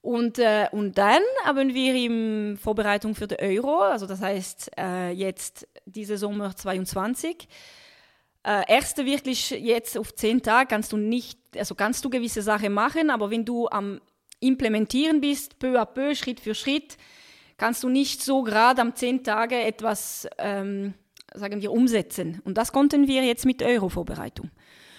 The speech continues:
Und das war sehr lustig. Der Anekdote ist es so, ähm, das war erste Training in der Vorbereitung, die zwei erste Wochen. Und dort, äh, haben wir, äh, am Schluss noch ein paar, ähm, gewisse Sachen in Ermüdungsresistenz gemacht.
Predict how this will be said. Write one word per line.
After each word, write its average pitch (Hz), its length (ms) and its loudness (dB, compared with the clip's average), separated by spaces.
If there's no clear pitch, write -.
Und 214 320 0
das 202 100 0
war 202 140 0
sehr 185 160 0
lustig. 269 440 -2
Der 208 120 2
Anekdote 233 440 0
ist 214 200 -8
es 196 140 -10
so, 240 460 4
ähm, 208 540 -4
das 202 200 -10
war - 140 -2
erste 214 260 -6
Training 247 500 2
in 202 100 -10
der 196 80 -12
Vorbereitung, 214 540 -2
die 220 160 -8
zwei 196 200 -4
erste 202 260 -10
Wochen. 254 300 -4
Und 208 200 0
dort, 247 380 4
äh, 208 600 4
haben 208 360 0
wir, 220 400 2
äh, - 60 -6
am 190 280 -2
Schluss 277 360 -2
noch 233 140 0
ein - 40 -8
paar, 208 260 -2
ähm, 208 520 -4
gewisse 202 240 -6
Sachen 208 160 2
in 214 80 2
Ermüdungsresistenz 277 880 2
gemacht. 277 500 0